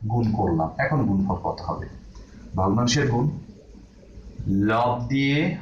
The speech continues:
হরকে, লব দিয়ে হরকে ভাগ করতে হবে। লবে লবে গুণ হয়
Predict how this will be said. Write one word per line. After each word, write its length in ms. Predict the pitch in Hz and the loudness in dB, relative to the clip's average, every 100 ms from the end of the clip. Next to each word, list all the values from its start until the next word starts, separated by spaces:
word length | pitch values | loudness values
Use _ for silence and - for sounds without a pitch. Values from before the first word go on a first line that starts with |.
| - | -10
হরকে, 840 | - 95 98 95 - 139 202 220 - - 95 | -2 0 0 0 -2 0 0 -2 -6 -12 -2
লব 300 | 98 101 98 | 0 2 2
দিয়ে 140 | 127 | 2
হরকে 280 | 110 117 - | 2 2 2
ভাগ 220 | 117 113 | 2 2
করতে 240 | 131 - 131 | 0 0 0
হবে। 340 | 139 202 - - - - - - - - - - - - | 2 2 0 -8 -16 -18 -18 -18 -20 -20 -20 -20 -12 -2
লবে 680 | 98 110 120 139 156 185 214 | 2 2 2 2 2 2 0
লবে 400 | 123 117 120 113 | 2 2 2 0
গুণ 240 | 101 110 | 2 2
হয় 320 | 110 127 160 | 2 2 0